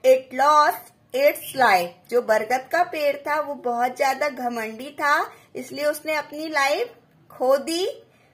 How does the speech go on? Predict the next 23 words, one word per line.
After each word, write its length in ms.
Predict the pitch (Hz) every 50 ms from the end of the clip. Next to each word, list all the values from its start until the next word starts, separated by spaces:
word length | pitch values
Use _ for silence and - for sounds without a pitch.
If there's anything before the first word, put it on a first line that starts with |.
| _ _ _ _ _ _ _ _ _ _ _ _ -
God 520 | - - 254 269 277 285 302 330 330 -
raises 960 | - 294 277 254 240 226 226 240 240 240 247 262 277 - - - - - -
the 80 | 330 254 262
humble। 360 | 240 214 185 156 160 156 160 - - - _ _ _ 202
भगवान 440 | 214 202 214 226 247 254 262 285
क्या 160 | 285 294 294 294
करते 380 | 294 311 294 285 285 - 277
हैं? 300 | 277 285 302 311 339 330
जो 140 | 302 320 311
विनम्र 460 | 269 254 247 247 254 262 285 294 320 311
लोग 280 | 302 302 311 302 302
होते 260 | 311 294 285 294 302
हैं 360 | 302 320 330 349 381 370 - -
उन्हें 300 | 247 247 247 254 277 294
ऊपर 360 | 302 294 302 - 311 311 311
उठाते 480 | 302 311 339 302 269 262 262 - 285
हैं। 340 | 294 294 294 311 330 359 466 - - - - - _ _ - 240
No 140 | 254 285
matter 560 | 320 349 339 349 349 339 330 330 330 349 370 381 480 466 - - -
how 180 | 277 - 262 285 269 220 -
big 320 | 262 262 269 294 311 - - -
or 140 | - 247 254 247
small। 480 | 254 - - - 226 208 175 156 147